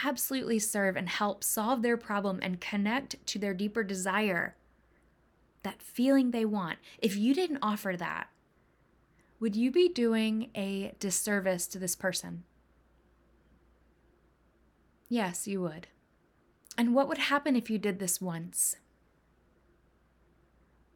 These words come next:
You'd miss out. They would miss out. And what would happen if you did it again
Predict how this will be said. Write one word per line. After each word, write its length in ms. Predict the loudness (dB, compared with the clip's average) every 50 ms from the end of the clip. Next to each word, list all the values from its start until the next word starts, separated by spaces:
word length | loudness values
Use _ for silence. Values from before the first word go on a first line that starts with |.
| _ _ _ _ _ _ _ _ _ _ _ _ _
You'd 180 | -4 -2 -2 0
miss 260 | 0 0 -2 0 0
out. 260 | 0 0 -2 -4 -6 -12 _ _ _ _ _ _ _ _ _ _ _ _ _ _ _ _ _
They 160 | 2 2 4
would 180 | 4 2 0 -4
miss 200 | -6 -6 -6 -6
out. 220 | -6 -8 -10 -14 _ _ _ _ _ _ _ _ _ _ _ _ _ _ _ _ _ _ _ _ _ _ _ _ _ _ _ _ _ _ -6 0 2
And 160 | 4 4 4
what 120 | 4 4
would 120 | 2 -2 -2
happen 320 | 0 0 0 2 2 2
if 120 | 2 2
you 60 | 0 0
did 160 | 0 0 0
it 80 | -2
again 480 | -4 -6 -6 -6 -8 -8 -8 -12 -12 -16